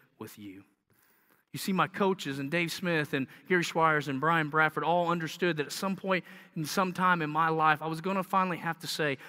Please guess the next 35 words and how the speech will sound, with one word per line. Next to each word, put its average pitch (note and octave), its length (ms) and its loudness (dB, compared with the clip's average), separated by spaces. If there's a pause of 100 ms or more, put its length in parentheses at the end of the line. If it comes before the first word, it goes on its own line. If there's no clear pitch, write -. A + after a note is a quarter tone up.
(120)
"I G3+ 120 4
can F#3+ 240 -2
no F#3 160 -2
longer E3+ 540 -2
live C#3+ 580 -2 (1200)
as A2 80 -12
someone D3+ 320 -4
who's C3 160 -6
being B2 240 -6
fake. G2+ 420 -10
I A#2+ 60 -14
can D3+ 160 -6
no E3+ 120 -2
longer E3+ 300 -2
live D#3+ 220 -2
my C3 160 -4
life C#3 320 -2
the C3+ 80 -12
way C3 160 -2
that B2 120 -6
I B2 140 -2
want G#2 300 -12
to." F#2+ 240 -16 (520)
And C3 120 -2
they D3+ 80 2
knew G3 320 2
that F#3 80 -2
if E3 80 -4
they D#3+ 120 -2
invested D#3+ 640 -6
into D#3+ 320 -6
my C#3+ 260 -4
life, A2 540 -8 (600)
that B2 120 -10
eventually A#2 760 -6